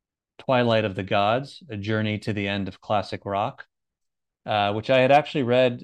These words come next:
uh, even before I was doing any kind of, uh, Steely Dan account, and, uh, I had enjoyed that a lot. Uh, and then once the account started, you know, Stephen, uh,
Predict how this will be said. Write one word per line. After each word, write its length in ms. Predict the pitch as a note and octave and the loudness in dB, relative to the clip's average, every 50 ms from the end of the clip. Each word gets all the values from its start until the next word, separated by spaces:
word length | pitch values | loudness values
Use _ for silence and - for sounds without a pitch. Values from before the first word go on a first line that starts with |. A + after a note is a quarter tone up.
| - A#2 | -8 -4
uh, 280 | A2+ A2+ A2+ A2 A2 A#2 | -2 0 0 0 -2 -2
even 240 | B2+ B2+ B2 B2 A#2 | -4 -6 -6 -4 -6
before 400 | A2+ A2+ - - C3 B2 B2 A#2+ | -6 -8 -6 -6 -4 -2 0 0
I 200 | A2+ A2+ A2 G#2+ | 0 0 0 -2
was 200 | G#2 G#2+ G2+ G2+ | -6 -8 -12 -10
doing 300 | - A2+ G#2+ G#2 G#2 A2 | -10 -8 -8 -8 -8 -6
any 180 | G#2+ G#2+ G#2+ | -6 -6 -6
kind 400 | G2 - - A2 G#2 G2+ G2 F#2+ | -6 -6 -6 -6 -4 -6 -6 -6
of, 240 | G#2 G2 F#2+ F#2 G2 | -6 -6 -4 -4 -4
uh, 160 | G2+ F#2+ F#2+ | -2 -2 -2
Steely 360 | F#2 - - - A2 G2+ G2+ F#2+ | -4 -6 -6 -4 -2 -2 -2 -2
Dan 220 | G#2+ G#2 G#2 G2 | -2 -2 -2 -4
account, 440 | G2 - - A2 G#2+ A2 A2+ F#2+ - _ | -6 -8 -8 -6 -6 -6 -6 -8 -12 _
and, 360 | - G2+ F#2+ F#2 F#2 F2+ F2+ - | -10 -8 -8 -6 -8 -6 -2 2
uh, 260 | F#2+ F#2 F2+ F#2 F2+ | 2 4 4 2 0
I 20 | F#2 | -2
had 220 | - G#2+ G2+ F#2+ | -4 -4 -4 -4
enjoyed 340 | F2+ F2+ F2+ G2+ G2 F#2 F#2 | -6 -6 -6 -4 -4 -4 -2
that 140 | F#2 F2+ F2+ | -2 -2 0
a 40 | |
lot. 360 | F#2+ G#2+ C3 E3 G#3 G#3 - - _ _ _ _ _ _ _ _ _ _ _ _ _ _ _ _ _ _ _ _ - | 0 2 2 2 2 0 -2 -8 _ _ _ _ _ _ _ _ _ _ _ _ _ _ _ _ _ _ _ _ -4
Uh, 480 | B2 A2+ A2 G#2+ G#2 G2+ G2+ G2 G2 - | -2 0 0 2 2 2 0 0 -2 -2
and 160 | G#2+ G#2 G#2 | -4 -4 -4
then 200 | G2+ G2+ G2 G2 | -4 -4 -4 -4
once 240 | G2+ G2+ G2 F#2 - | -4 -6 -6 -6 -8
the 140 | - G2+ G2 | -8 -8 -6
account 260 | - - B2+ B2+ A#2+ | -6 -4 -6 -6 -6
started, 440 | - - D3 C#3 C#3 D#3 D#3 D#3 D#3+ | -4 -2 -2 0 0 -2 -4 -8 -10
you 100 | D3 B2+ | -8 -8
know, 260 | A2 G#2 G2 G2 G2 - _ _ _ _ _ _ _ - | -6 -6 -6 -6 -8 -12 _ _ _ _ _ _ _ -10
Stephen, 520 | - - B2 A#2 G#2+ G#2+ G#2 G#2 G#2 G#2 | -4 -2 -2 0 0 -2 -2 -4 -4 -4
uh, 380 | G#2 G#2 G#2 G#2 G#2 G2+ G#2 | -4 -4 -2 -2 -2 -4 -4